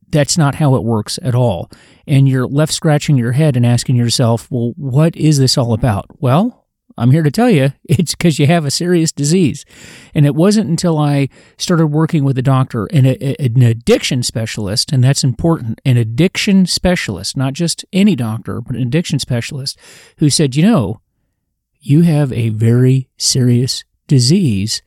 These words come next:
and this disease will kill you. Do you understand that?" And that's what was said to me over and over and over. And, uh, I was also fortunate enough to have, uh, uh, done some work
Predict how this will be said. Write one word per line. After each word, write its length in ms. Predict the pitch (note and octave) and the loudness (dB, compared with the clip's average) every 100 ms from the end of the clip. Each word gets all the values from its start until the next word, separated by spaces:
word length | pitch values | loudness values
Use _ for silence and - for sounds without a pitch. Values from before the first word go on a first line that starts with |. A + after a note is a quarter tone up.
| _ _ _ _ _ _ - | _ _ _ _ _ _ -4
and 160 | B2 B2 | 2 4
this 200 | F3 - | 2 2
disease 560 | F3+ C#3 B2 A#2 A#2 - | 0 2 2 2 -2 -4
will 160 | D#3 C#3 | 0 0
kill 340 | - G3+ G#3 | 0 -2 0
you. 360 | C3 A#2 E2+ - _ _ _ _ _ - | -2 -4 -10 -14 _ _ _ _ _ -2
Do 120 | C3 | 2
you 200 | B2 B2 | 4 4
understand 680 | C3+ B2+ C3 - D3 C#3 A2+ | 4 4 0 2 2 4 2
that?" 180 | F2+ F#2 _ _ _ _ _ _ _ _ | -2 -8 _ _ _ _ _ _ _ _
And 100 | - | 0
that's 220 | D#3 D3+ E3 | 2 2 -2
what 100 | A#2+ | -2
was 140 | B2+ | 0
said 220 | - C3+ | 0 2
to 60 | B2 | 2
me 200 | A#2+ A2 | 4 4
over 280 | A#2+ B2 A#2 | 2 2 2
and 80 | |
over 220 | A2+ A2 A2 | 2 0 0
and 80 | |
over. 320 | A2 B2+ G2 - - - - - - | 0 0 -2 -10 -18 -20 -20 -20 -6
And, 340 | D#3 C3+ C3 | 0 2 2
uh, 240 | B2+ A2+ G#2+ | 2 -2 0
I 100 | C#3 | 2
was 160 | D3+ | 2
also 340 | D#3+ D3 - B2+ | 2 0 0 -4
fortunate 460 | - C#3+ C3 C3 | -2 -4 -2 -2
enough 320 | A#2+ A#2+ B2 - | 0 0 0 -2
to 80 | B2 | -2
have, 360 | C3 A#2 A2+ - - _ _ - | 0 0 -2 -8 -20 _ _ -8
uh, 600 | B2+ B2+ A#2+ A2+ A2 G#2+ | -4 -2 -2 -2 -4 -6
uh, 300 | - D3 D#3 D3+ | -8 -10 -10 -2
done 180 | C#3+ C#3+ | 2 2
some 220 | - C3 | 2 0
work 300 | B2+ B2+ - | 0 -2 -4